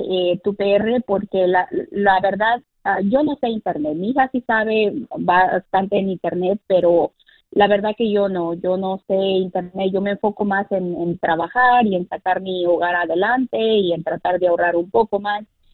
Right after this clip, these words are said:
que en el internet. A lo mejor estoy equivocada, ¿verdad? Porque, pues, tiene uno que saber poquito. Sí le sé poquito, pero no le sé mucho. Entonces,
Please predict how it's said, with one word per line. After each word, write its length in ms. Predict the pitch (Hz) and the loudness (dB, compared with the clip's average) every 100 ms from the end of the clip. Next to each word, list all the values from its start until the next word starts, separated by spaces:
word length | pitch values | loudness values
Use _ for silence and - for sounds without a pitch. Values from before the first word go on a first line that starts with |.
| _ | _
que 100 | 202 | 4
en 100 | 190 | 6
el 140 | 180 | 6
internet. 600 | 175 170 156 156 156 156 - _ _ _ | 6 4 2 0 0 -2 -8 _ _ _
A 100 | 180 | 2
lo 80 | 190 | 2
mejor 240 | 196 220 | 4 0
estoy 220 | 208 214 | 2 2
equivocada, 580 | 208 208 185 - 247 226 | 4 4 2 4 4 4
¿verdad? 300 | 180 175 190 | 2 2 0
Porque, 220 | - - | -2 -6
pues, 160 | - 180 | -6 -4
tiene 200 | 185 185 | -2 -2
uno 140 | 196 | -2
que 100 | 190 | -2
saber 280 | 202 190 190 | -2 0 0
poquito. 360 | - 190 190 220 - - - | -2 -4 -2 -2 -6 -4 4
Sí 80 | |
le 160 | 339 359 | 4 4
sé 100 | 339 | 0
poquito, 380 | 330 294 277 226 | -2 -2 -2 -2
pero 220 | - 175 180 | -2 -2 0
no 160 | 196 | 0
le 140 | 208 208 | -2 -2
sé 140 | 208 | -2
mucho. 280 | 208 214 - | -2 -2 -6
Entonces, 440 | 160 190 180 214 | -2 -2 0 -2